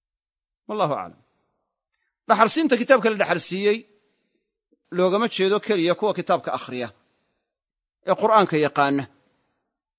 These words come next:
Ee waxaa laga tilmaamayaa un ahlul iimaanka laga tilmaamayaa. Ahlul islaam wal iimaan. Oo nin bartay uu yaqaana iyo nin waxa weeye markaa ictiqaadsan laakiin aan aqoon.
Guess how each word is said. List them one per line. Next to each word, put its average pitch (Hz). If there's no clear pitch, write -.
Ee -
waxaa 285
laga 285
tilmaamayaa 269
un 262
ahlul 247
iimaanka 262
laga 220
tilmaamayaa. 160
Ahlul 180
islaam 220
wal 202
iimaan. 190
Oo 220
nin 285
bartay 254
uu 240
yaqaana 220
iyo 214
nin 254
waxa 226
weeye 220
markaa 196
ictiqaadsan 214
laakiin 214
aan 202
aqoon. 170